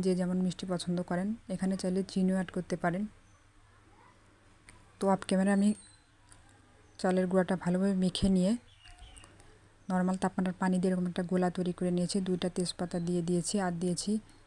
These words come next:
শুকনা মরিচ আর গরম মশলা যেটা বেটে রেখেছিলাম ওইটা। তো এই গোলাটা নিয়ে এখন রান্নায় চলে যাব। এরকম পাতলা একটা মিশ্রণ তৈরি করে নিতে হবে।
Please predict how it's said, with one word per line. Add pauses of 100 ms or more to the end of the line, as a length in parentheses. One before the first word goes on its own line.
(340)
শুকনা
মরিচ
আর
গরম
মশলা (200)
যেটা
বেটে
রেখেছিলাম
ওইটা। (1000)
তো (160)
এই (120)
গোলাটা (120)
নিয়ে
এখন (100)
রান্নায়
চলে
যাব। (1600)
এরকম (120)
পাতলা
একটা (100)
মিশ্রণ (100)
তৈরি
করে
নিতে
হবে।